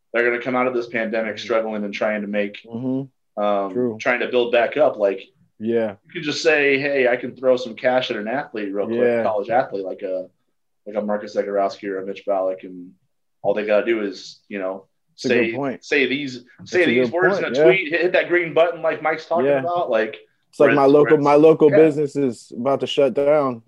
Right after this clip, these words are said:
Speaker 2: Can I get a tweet from one of these guys?" And then boom.
Speaker 1: Boom. Yeah, like,
Speaker 2: Something
Speaker 1: I,
Speaker 2: happened.
Speaker 1: yeah, it's
Speaker 2: No, it's a, it's a great
Speaker 1: I don't
Speaker 2: point.
Speaker 1: know why it took us till twenty twenty to make all these compliment-, common sense implementations, but damn it, they better be getting put in place. So,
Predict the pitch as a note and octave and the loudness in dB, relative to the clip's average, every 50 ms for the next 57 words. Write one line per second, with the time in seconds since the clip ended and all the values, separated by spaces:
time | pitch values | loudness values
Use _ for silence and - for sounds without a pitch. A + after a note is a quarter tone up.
0 | _ - - B2 B2 A#2+ A#2 B2 B2 A#2+ G2 _ _ _ _ _ _ _ _ _ | _ -12 -8 -4 -2 -2 0 0 0 0 -2 _ _ _ _ _ _ _ _ _
1 | _ - _ _ _ _ - - C3+ C3 C3 C#3 - - - B2+ B2+ B2+ B2+ B2 | _ -20 _ _ _ _ -4 2 4 4 4 4 2 -2 -2 -2 0 0 0 0
2 | B2 B2+ C3 B2+ B2+ B2 A#2 - C3+ C#3+ D3+ D3+ D3+ C#3+ C3 A#2+ A2+ A2 A2+ A2 | 0 0 0 0 0 0 0 0 2 4 6 6 6 4 2 0 -4 -8 -10 -10
3 | G#2 G#2 G#2+ _ _ _ _ _ _ _ _ _ _ _ _ - A#2 A#2 A2 G2+ | -10 -12 -16 _ _ _ _ _ _ _ _ _ _ _ _ -4 -2 -2 -2 -4
4 | A2 C3+ B2 F2+ D#2+ - _ _ _ _ _ _ _ _ A#2 A#2 G2 F2+ F2+ F#2 | -6 -8 -10 -10 -14 -18 _ _ _ _ _ _ _ _ -8 -6 -6 -6 -6 -6
5 | G#2 G#2 G#2+ G2+ G2+ G#2 A2 A2+ - G#2 G2 G2 F#2+ F2+ E2+ G2+ G2 - - - | -6 -6 -8 -4 -2 -2 -2 -2 -4 -6 -8 -8 -8 -8 -8 -10 -12 -12 -16 -16
6 | - - B2 C3 C3 A#2+ A2+ - C#3 B2+ B2 A#2+ G#2+ - A#2 G#2 A#2+ A#2 G2+ C3 | -8 -2 2 2 4 4 2 2 2 4 4 4 2 -2 -4 -4 -2 -2 0 2
7 | F3+ A3+ A#3 A3+ G#3 F#3 F#3 F#3+ G3+ F#3+ F3 - G3 G3 F3+ F3 - F3 D#3+ - | 2 2 4 4 2 4 2 2 2 0 0 -2 -6 -6 -4 -4 -2 -2 -4 -2
8 | - F3 E3+ E3 D#3 - - D#3+ D#3 C#3+ B2+ B2+ B2+ B2+ B2+ C3 B2 A#2+ A#2 A2 | -2 -2 0 0 -2 -2 0 0 0 0 0 0 0 2 2 2 2 2 0 -4
9 | - C#3+ C3 B2+ B2+ B2 B2 B2+ B2+ B2 - C3+ B2+ B2+ A#2+ A2+ - C3 B2+ A#2+ | -2 0 0 0 0 0 -2 -2 -4 -4 -2 -2 -2 -2 -2 -4 -2 -2 -2 -2
10 | B2 C3 A#2+ A#2+ B2 A#2+ A2 G#2 G2+ - F3+ - G#2 G2 - G#2+ G2+ - B2+ B2 | -2 -6 -8 -8 -8 -10 -10 -8 -8 -8 -8 -8 -12 -12 -12 -12 -10 -6 -2 -2
11 | B2+ B2 A#2 G#2 A2 G#2 G2+ G#2+ G#2+ G#2+ G#2 G2+ G2+ G2+ G2+ G#2 G#2 G#2 G2 G#2 | -2 -2 -2 -2 -2 -2 -2 -2 -4 -6 -6 -8 -10 -12 -14 -14 -18 -16 -14 -12
12 | G#2 G2 - _ G#2+ G#2 G#2 G#2 G#2 G#2 G#2+ A2 G#2 G2 F#2+ - - - G2+ G2+ | -12 -12 -10 _ -8 -6 -6 -6 -6 -4 -2 -2 -2 -2 -2 -6 -4 0 0 0
13 | F#2+ - | 0 0